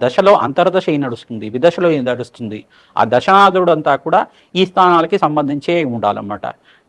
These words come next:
ఇదొకటే కాకుండా జన్మజాతకంలోనే కాకుండా హస్త సాముద్రికంలో కూడా చూసుకోవాల్సి ఉంటుంది. హస్త సాముద్రికంలో కూడా ధనయోగాలు ఏ రకంగా ఉన్నాయి, ఏ గ్రహాలు ఈ యొక్క మీకు ఒక, ఈ యొక్క యోగకరంగా ఉన్నాయి మీకంతా కూడా, ఆ ఈ హస్త సాముద్రికంలో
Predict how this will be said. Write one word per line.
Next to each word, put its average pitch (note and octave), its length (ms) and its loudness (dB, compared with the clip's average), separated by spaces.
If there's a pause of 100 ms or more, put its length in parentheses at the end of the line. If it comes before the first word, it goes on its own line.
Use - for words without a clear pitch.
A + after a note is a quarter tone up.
(100)
ఇదొకటే A3+ 360 4 (120)
కాకుండా G#2+ 400 -2 (380)
జన్మజాతకంలోనే F#3 920 2 (100)
కాకుండా G#2+ 460 -4
హస్త C#3 320 -4
సాముద్రికంలో D#3+ 640 -2
కూడా C#3 220 -6
చూసుకోవాల్సి C3+ 500 -6
ఉంటుంది. G#2 320 -18 (340)
హస్త - 260 -6
సాముద్రికంలో C#3+ 680 0
కూడా D#3 140 -2 (100)
ధనయోగాలు D3+ 480 2
ఏ A#2 160 -4
రకంగా A#2 420 -14 (100)
ఉన్నాయి, G2+ 260 -8 (400)
ఏ C#3+ 120 2 (100)
గ్రహాలు F#3+ 340 4
ఈ F#3+ 120 2
యొక్క E3 120 -4 (140)
మీకు B2+ 220 -8
ఒక, B2+ 100 -6 (640)
ఈ C3+ 100 -4
యొక్క C3 240 0 (880)
యోగకరంగా E3 580 4
ఉన్నాయి A#2+ 240 -4
మీకంతా A2+ 340 -8 (100)
కూడా, A2+ 180 -4 (420)
ఆ C3 180 -2
ఈ B2+ 40 0 (140)
హస్త C#3 200 -2
సాముద్రికంలో D#3+ 760 0